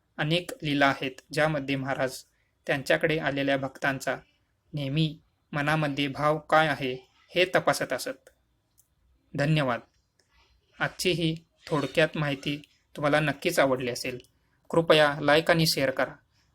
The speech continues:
आणि अशाच महाराजांच्या लीला, माहिती, अनुभव ऐकण्यासाठी कृपया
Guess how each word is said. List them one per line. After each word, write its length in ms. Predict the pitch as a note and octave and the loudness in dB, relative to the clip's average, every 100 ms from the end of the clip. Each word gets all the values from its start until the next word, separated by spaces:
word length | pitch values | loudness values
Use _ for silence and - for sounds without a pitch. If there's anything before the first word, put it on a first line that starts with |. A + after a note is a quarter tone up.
| _ - | _ -4
आणि 320 | D#3 D#3 D#3 | 0 0 -2
अशाच 460 | D#3+ C#3+ E3+ E3+ - | -4 2 2 2 -2
महाराजांच्या 520 | D3 C#3+ D3 D3+ D3 | -2 -2 -2 -2 -2
लीला, 380 | C#3+ C#3+ C#3 C3 C3 - | -2 2 2 2 -2 -6
माहिती, 560 | C#3+ C#3+ - C3+ C3+ D#3 | -4 -4 -4 -8 -8 -6
अनुभव 420 | C#3+ C3 D#3 D3 - - | -4 2 2 2 -4 -10
ऐकण्यासाठी 720 | D3 - C#3 C3+ C#3+ C3+ B2+ B2+ _ _ _ _ _ | -8 -4 -2 0 -2 -2 -6 -6 _ _ _ _ _
कृपया 440 | - E3+ D#3+ C#3 | -4 4 4 4